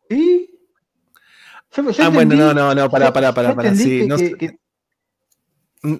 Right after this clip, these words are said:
Speaker 2: yo, yo di-, digamos que sí, sí, es como el hijastro, pero porque ella, viste, que como
Speaker 1: Claro.
Speaker 2: que le dice el hijo de mi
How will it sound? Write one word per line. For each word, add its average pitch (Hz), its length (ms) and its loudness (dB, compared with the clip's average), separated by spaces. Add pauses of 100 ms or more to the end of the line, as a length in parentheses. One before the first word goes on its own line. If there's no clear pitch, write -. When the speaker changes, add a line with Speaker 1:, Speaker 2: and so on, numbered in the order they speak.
(140)
Speaker 2:
yo, 214 440 -4 (100)
yo 302 240 -4
di-, 214 280 0
digamos 180 440 0
que 156 140 -2
sí, 143 340 -8
sí, 165 240 -4
es 160 180 -2
como 180 200 -2
el 156 80 0
hijastro, 175 680 -2
pero 135 440 0
porque 131 220 -4
ella, 151 160 -4
viste, 165 200 -2
que 190 120 4
como 196 140 4
Speaker 1:
Claro. 123 60 0
Speaker 2:
que 123 80 -2
le 123 80 -2
dice 147 420 -6
el 127 220 -6
hijo 139 240 -4
de 135 200 0
mi 123 300 -8